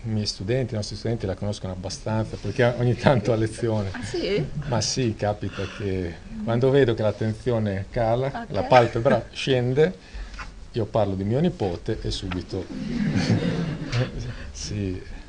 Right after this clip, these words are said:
Speaker 1: eh,
Speaker 2: Si risvegliano.
Speaker 1: il to-, il tono si alza. No, niente, un padre, una madre, una sorella, un fratello, quattro nipoti, con i
Speaker 2: Però
Speaker 1: quali non ci si annoia, in particolare con uno che è anche un cantante rap. <laughs> Nome, nome d-,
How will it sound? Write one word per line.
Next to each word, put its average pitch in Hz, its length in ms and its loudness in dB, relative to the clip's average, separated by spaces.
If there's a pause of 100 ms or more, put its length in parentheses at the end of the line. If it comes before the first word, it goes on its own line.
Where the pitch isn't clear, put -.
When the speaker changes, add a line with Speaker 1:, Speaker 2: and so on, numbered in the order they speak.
Speaker 1:
eh, 87 260 -6
Speaker 2:
Si 82 160 -6
risvegliano. 202 320 2 (100)
Speaker 1:
il - 60 0
to-, 156 320 10
il 117 220 0
tono 117 280 4
si - 180 -6
alza. - 580 -10 (720)
No, 131 140 6
niente, 123 360 4
un 101 120 0
padre, 120 320 4
una 120 100 2
madre, 139 760 4
una 98 220 0
sorella, 107 480 2
un 90 80 -2
fratello, 165 600 4
quattro 107 420 -4
nipoti, 131 680 0
con - 100 -4
i - 40 -2
Speaker 2:
Però 180 100 -4
Speaker 1:
quali 107 180 2
non 95 140 -2
ci 110 100 -6
si - 140 0
annoia, 139 200 4
in 101 80 0
particolare 98 680 -4
con 110 120 -4
uno 110 300 -4 (100)
che 85 140 -8 (560)
è 107 80 -2
anche 110 280 2
un 107 120 2
cantante 98 800 -2
rap. 151 440 -6 (320)
<laughs> - 1160 2 (440)
Nome, 151 340 6
nome 147 400 8
d-, 131 120 2